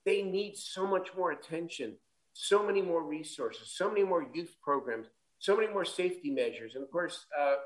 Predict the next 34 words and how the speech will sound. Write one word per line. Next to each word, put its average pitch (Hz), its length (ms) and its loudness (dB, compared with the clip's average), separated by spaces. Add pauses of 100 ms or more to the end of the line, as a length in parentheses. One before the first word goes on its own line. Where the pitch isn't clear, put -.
the 120 60 -6
Housing 180 400 0
Authority 185 640 0 (440)
is 127 120 -2
also 170 360 2
engaged 151 580 -2
and, 135 180 0 (120)
and 131 200 0
leading 156 380 -2
as 127 180 -8
well 147 220 2
on 120 220 -2
much 147 220 -6
of 151 120 -6
this. 175 300 -2 (340)
But - 80 -2
I 156 80 4
want 202 220 2
this 151 100 -12
two - 160 -10
point 156 300 0
five 143 260 2
million 143 320 0
dollars 127 560 2 (120)
to, 110 300 2 (460)
uh, 120 240 4
give 127 160 -8
Councilmember 151 560 0
Valenzuela 139 680 0 (100)
and 127 120 -6
this - 240 -8
community 143 640 0
a - 100 -16
chance 139 560 -2